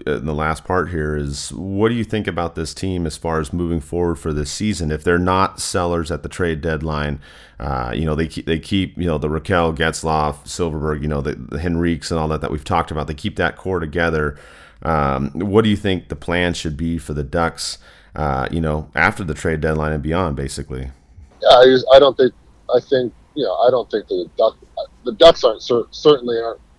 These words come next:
Speaker 2: looking short term. They're looking for a long term
Speaker 1: Right.
Speaker 2: solution to get themselves back to where they were, a playoff team every year. And I think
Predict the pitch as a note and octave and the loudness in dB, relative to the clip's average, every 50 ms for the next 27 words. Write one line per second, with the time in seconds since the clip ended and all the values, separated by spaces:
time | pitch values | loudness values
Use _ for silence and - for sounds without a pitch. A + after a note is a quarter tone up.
0 | _ _ _ - A2 A2+ - - G2 G2 - - - - A#2+ A#2+ F#2 - - G2 | _ _ _ -6 -4 -4 -4 -6 -12 -12 -10 -6 0 2 2 2 2 0 -6 -6
1 | F#2+ F#2+ F#2+ F#2 - _ G2 F#2 F2 - - F#2 F#2 F2+ F2 G2 G#2 G#2 F#2+ F#2 | -4 -4 -6 -8 -10 _ -16 -16 -12 -6 -4 -2 0 0 0 0 -2 -2 -2 -6
2 | - - G#2 G2 F#2+ F#2+ F2+ - - - - - C#2+ - - - C2+ G2+ G#2+ G#2+ | -8 -8 -6 -4 -4 -6 -8 -12 -20 -18 -14 -10 -8 -4 -2 -2 0 0 -2 -2
3 | - - G2+ F2+ F2+ - G#2+ G2 - G2+ G2 - - G2+ F#2+ F#2 - - G#2+ G2 | -2 -2 -4 -4 -2 0 0 0 0 -2 -4 0 2 2 2 2 2 4 6 6
4 | G2 G2 - - - G2 F#2+ F#2 F#2 F2+ - - - - _ - - - - - | 6 4 2 0 0 2 4 4 4 2 -2 -6 -20 -20 _ -20 -20 -20 -14 -4
5 | - A2+ A#2+ A2+ G2+ G2 G2 F#2+ F#2 G2 G2 G2 F#2+ F#2 F2 - - - - A#2+ | 2 6 6 6 6 4 2 2 4 4 6 6 6 4 0 -2 -2 2 4 6
6 | B2+ G2+ F#2+ - - A2+ F#2+ G2 F#2 F2+ F2+ F2+ F#2 G#2 A#2+ A#2+ A2 F#2+ F2+ F2+ | 8 8 6 6 2 -2 -4 -2 -4 -4 -4 -4 0 4 4 4 4 2 0 -4
7 | - F#2 F2+ | -4 -6 -8